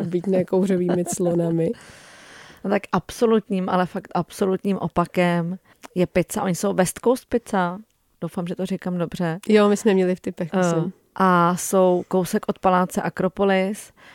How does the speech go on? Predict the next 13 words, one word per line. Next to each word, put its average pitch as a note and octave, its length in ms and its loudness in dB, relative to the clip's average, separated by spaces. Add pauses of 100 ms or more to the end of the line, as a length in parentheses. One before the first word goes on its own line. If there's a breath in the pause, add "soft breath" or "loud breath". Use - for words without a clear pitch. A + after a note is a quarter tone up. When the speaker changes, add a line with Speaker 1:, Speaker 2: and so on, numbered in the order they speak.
(160 loud breath)
Speaker 2:
A F#3 100 2
to A3 100 2
je G#3 80 4
teda G#3+ 180 4
jako G#3 260 2
absolutní G3+ 560 0
opak, D#3+ 400 -4
jo, D3 100 -2
protože F3 680 0
vůbec F3+ 440 -2
jako G3 220 0
dojít F#3 400 4
tam F#3 480 0